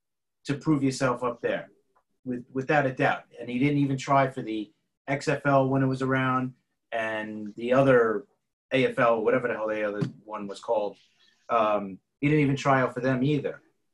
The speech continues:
You would think a guy that wants to get back into football and loves playing the game would have gotten back on the field in that way, just to prove himself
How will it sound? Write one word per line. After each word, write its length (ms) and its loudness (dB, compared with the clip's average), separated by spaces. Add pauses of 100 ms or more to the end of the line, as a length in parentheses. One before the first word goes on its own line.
(120)
You 100 -2
would 140 4
think 160 2
a 100 4
guy 260 6
that 120 6
wants 200 0
to 100 0
get 160 -2
back 260 -4
into 160 -2
football 460 2
and 160 -8
loves 320 4
playing 340 -4
the 80 -8
game 400 -6 (540)
would 160 4
have 100 0
gotten 240 2
back 240 0
on 80 -4
the 80 -6
field 380 2
in 80 -8
that 240 0
way, 160 0
just 240 -6
to 100 -18 (140)
prove 420 -6 (400)
himself 640 0